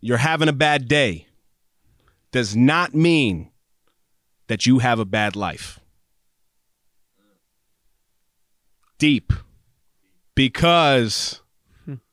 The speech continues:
Speaker 1: because we get so in our heads about things, and there are times that you have bad days,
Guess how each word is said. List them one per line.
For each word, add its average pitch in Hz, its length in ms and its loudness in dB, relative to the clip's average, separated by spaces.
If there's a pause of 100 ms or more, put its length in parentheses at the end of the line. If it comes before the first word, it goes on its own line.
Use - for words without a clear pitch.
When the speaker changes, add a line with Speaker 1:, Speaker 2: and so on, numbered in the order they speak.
(340)
Speaker 1:
because 123 1000 0 (180)
we 139 240 0
get 147 300 0
so 160 380 2
in 165 60 2
our 156 160 2
heads 139 500 0
about 110 380 0
things, 120 440 0
and 120 220 -2
there 135 120 2
are 131 120 2
times 185 440 0
that 160 160 -2
you 165 80 -4
have 151 260 -2
bad 139 260 0
days, 135 420 -2